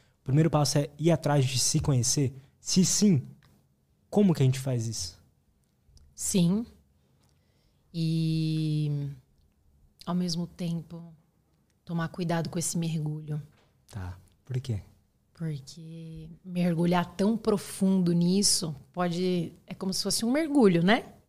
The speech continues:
Speaker 2: Imagina uma pessoa que vai mergulhar. Cuidado pra não mergulhar, às vezes, ali tão profundo e depois não dar conta de voltar. É,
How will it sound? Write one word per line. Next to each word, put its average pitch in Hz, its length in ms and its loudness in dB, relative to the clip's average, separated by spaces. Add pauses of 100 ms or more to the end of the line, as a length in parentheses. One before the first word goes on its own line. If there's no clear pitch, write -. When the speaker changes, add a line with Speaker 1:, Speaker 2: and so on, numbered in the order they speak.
(400)
Speaker 2:
Imagina 180 340 0
uma 202 100 4
pessoa - 320 -2
que - 80 -12
vai 190 120 -4
mergulhar. 175 720 -2 (480)
Cuidado 175 380 -2
pra 190 180 -4
não 196 120 0
mergulhar, 180 540 0
às 156 120 -4
vezes, 160 200 -4
ali 165 160 -4
tão 240 360 -8 (140)
profundo 226 680 0
e 185 40 -2
depois 185 380 -2
não 208 100 2
dar 208 140 0
conta 202 340 -4
de 202 140 -4
voltar. 208 680 0 (840)
É, 156 220 -2